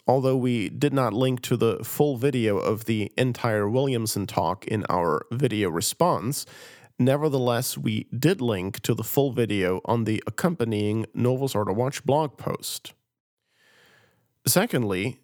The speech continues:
the claim that we didn't link to the full video, um, is disingenuous because there is nothing in the remainder of the video that changes anything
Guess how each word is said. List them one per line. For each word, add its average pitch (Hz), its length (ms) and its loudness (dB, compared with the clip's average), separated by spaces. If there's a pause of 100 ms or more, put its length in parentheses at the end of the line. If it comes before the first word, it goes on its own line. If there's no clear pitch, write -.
(440)
the 143 120 2
claim 139 640 0 (320)
that 123 320 2
we 127 260 0
didn't 143 340 0
link 131 220 0
to 135 100 0
the 117 120 0
full 120 280 0
video, 101 520 0 (560)
um, 117 420 2
is 139 480 0 (140)
disingenuous 135 880 2
because 131 400 2
there 123 160 2
is 120 220 2
nothing 117 640 2
in 127 160 4
the 120 100 0
remainder 175 600 2 (100)
of 135 160 0
the 139 80 0
video 120 600 0 (600)
that 127 200 4
changes 135 540 2 (160)
anything 113 600 0